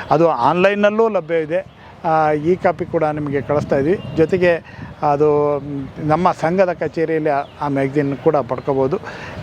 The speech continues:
ಪತ್ರಕರ್ತ ಮ್ಯಾಗಝಿನ್ ಈ ಬಾರಿ ವಿಭಿನ್ನವಾಗಿ, ವಿಶೇಷವಾಗಿ, ಆ, ಆಕರ್ಷಣೀಯವಾಗಿ ಮೂಡಿಬಂದಿದೆ.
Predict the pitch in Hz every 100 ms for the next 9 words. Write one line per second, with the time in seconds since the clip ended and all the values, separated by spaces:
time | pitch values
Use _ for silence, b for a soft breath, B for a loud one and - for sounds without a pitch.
0 | - 160 208 190 175 175 165 160 156 196
1 | 202 160 165 175 156 143 156 214 208 196
2 | 190 202 147 208 214 - 190 190 226 -
3 | B B B - 160 143 147 240 220 226
4 | 220 202 190 175 170 175 165 170 226